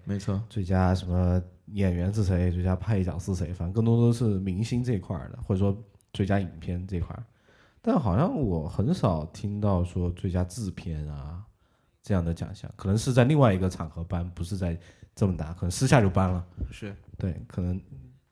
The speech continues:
Speaker 2: 那如果说制片这块儿得奖，我还想说他怎么评估你这个的好坏呢？
Speaker 1: 其实我觉得如何评价一个制片的好坏，就是在于第一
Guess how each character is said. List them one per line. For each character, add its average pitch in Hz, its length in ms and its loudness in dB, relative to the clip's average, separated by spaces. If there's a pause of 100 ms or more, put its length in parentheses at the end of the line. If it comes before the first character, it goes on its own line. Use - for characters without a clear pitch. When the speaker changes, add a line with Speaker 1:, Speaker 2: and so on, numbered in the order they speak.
(200)
Speaker 2:
那 160 200 2 (140)
如 127 160 4
果 180 100 6
说 131 120 6
制 320 320 2
片 143 360 0
这 156 160 2
块 120 180 2
儿 107 40 6
得 95 220 2
奖， 117 160 -2 (800)
我 131 100 2
还 175 60 6
想 110 160 2
说 131 100 2
他 190 140 -2
怎 - 300 -6
么 135 100 0
评 95 340 -2
估 104 260 4
你 90 320 -2
这 107 120 2
个 92 80 4
的 90 80 4
好 - 200 -8
坏 107 360 0
呢？ - 160 -8 (1080)
Speaker 1:
其 - 160 -4
实 220 80 2
我 160 140 4
觉 110 200 4
得 110 680 4 (140)
如 113 240 2
何 127 200 0
评 98 300 -4
价 110 380 0
一 95 180 -2
个 104 160 -2
制 101 180 -6
片 104 180 -2
的 104 80 -2
好 104 140 -4
坏， 95 200 -4
就 95 140 -6
是 95 60 -4
在 98 280 -4
于 90 240 -2
第 107 200 -4
一 104 400 -4